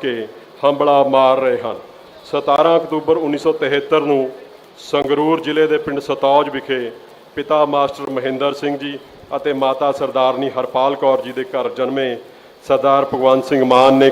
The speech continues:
ਕਲਾ ਦੇ ਖੇਤਰ ਦੇ ਨਾਲ-ਨਾਲ ਸਮਾਜ ਸੇਵਾ ਤੇ ਸਿਆਸਤ ਵਿੱਚ ਵੀ ਆਪਣੀ ਵਿਲੱਖਣ ਪਹਿਚਾਣ ਬਣਾਈ ਹੈ ਅਤੇ ਦੇਸ਼ ਦੇ ਇ-, ਵਿੱਚ ਇੱਕ ਨਵੀਂ ਸਿਆਸਤ ਦੀਆਂ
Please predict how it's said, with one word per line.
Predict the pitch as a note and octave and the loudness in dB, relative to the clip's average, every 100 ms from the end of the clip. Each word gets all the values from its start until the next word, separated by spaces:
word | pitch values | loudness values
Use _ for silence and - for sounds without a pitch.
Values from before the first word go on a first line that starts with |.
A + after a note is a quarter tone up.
| - | 6
ਕਲਾ | C3+ C#3 | 6 8
ਦੇ | C#3 C3+ | 6 4
ਖੇਤਰ | C3 B2+ C#3 | 2 4 4
ਦੇ | B2+ B2 | 6 6
ਨਾਲ-ਨਾਲ | A#2+ B2+ C3 C3 B2+ A#2 - - - - - | 8 8 8 8 8 6 0 -12 -16 -4 4
ਸਮਾਜ | C3+ C#3 C#3+ | 8 8 8
ਸੇਵਾ | C#3 C3+ C3 | 6 8 6
ਤੇ | C3 | 6
ਸਿਆਸਤ | C3 C3 C3 B2+ - | 2 6 6 6 4
ਵਿੱਚ | B2+ B2 | 2 2
ਵੀ | B2+ | 4
ਆਪਣੀ | B2 B2+ A#2 | 4 4 4
ਵਿਲੱਖਣ | A#2+ A#2+ - C3 | 4 4 4 4
ਪਹਿਚਾਣ | - A2+ G#2 B2 A#2+ | 6 2 4 6 6
ਬਣਾਈ | A#2 A#2 A#2 A2 | 6 4 4 2
ਹੈ | A2 - - - - - - C3+ | -2 -4 -12 -14 -14 -16 -2 0
ਅਤੇ | D#3 C#3+ | 2 6
ਦੇਸ਼ | C#3 D3+ D#3 D3+ | 8 8 8 6
ਦੇ | |
ਇ-, | D#3 D#3+ E3 - - - | 6 4 0 -4 -12 2
ਵਿੱਚ | C#3 C#3 | 2 2
ਇੱਕ | E3+ D3 E3+ | -2 0 2
ਨਵੀਂ | B2 C3+ D3 E3 E3+ | 4 6 10 10 8
ਸਿਆਸਤ | E3+ C#3+ C#3 C3+ D#3+ D3 | 6 6 8 8 6 6
ਦੀਆਂ | C3+ C3 | 8 8